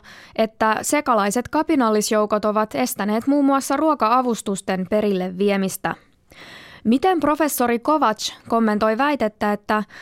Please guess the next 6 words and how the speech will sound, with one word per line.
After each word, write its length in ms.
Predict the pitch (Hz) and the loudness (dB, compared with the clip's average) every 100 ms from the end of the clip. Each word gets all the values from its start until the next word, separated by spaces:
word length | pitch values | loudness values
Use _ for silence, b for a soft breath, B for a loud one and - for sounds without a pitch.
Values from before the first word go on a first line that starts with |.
| B - | B 0
al-Assad 600 | 262 247 285 285 - 220 - - | 2 4 2 0 0 -2 -4 -4
yksinkertaisesti 840 | 277 - 214 - 196 196 226 - | -2 0 -2 0 -2 0 -2 -2
käyttää 520 | 247 302 302 - 269 269 | -2 -2 -2 0 2 2
nälänhätää 760 | 302 269 240 226 220 226 220 B B - | 2 2 2 0 0 0 0 B B -4
sodankäynnin 800 | - 311 202 185 202 202 262 262 | 0 2 2 0 -2 0 0 2
välineenä 600 | 285 254 226 214 220 | 2 2 2 2 0